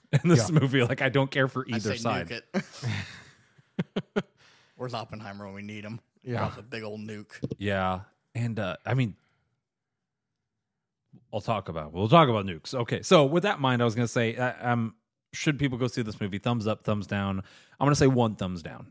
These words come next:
Speaker 1: not two, one thumbs down. You know, I would not recommend you go out of your way to watch this film.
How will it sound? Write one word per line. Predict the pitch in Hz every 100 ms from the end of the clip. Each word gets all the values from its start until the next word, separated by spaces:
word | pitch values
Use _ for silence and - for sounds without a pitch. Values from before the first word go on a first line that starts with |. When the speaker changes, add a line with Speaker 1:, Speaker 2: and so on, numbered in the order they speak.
| -
Speaker 1:
not | 180 -
two, | 160 143 135 _
one | 110 117 113
thumbs | 113 120
down. | 107 95 90 92 -
You | 101
know, | 101 101 98 98 -
I | - 98
would | 98 98 87 87 _ _ 113
not | 117 120 113
recommend | 113 110 98 92 87
you | 92
go | 98 90
out | 87
of |
your | 85
way | 82 80
to | 78
watch | 78 -
this | - -
film. | - 80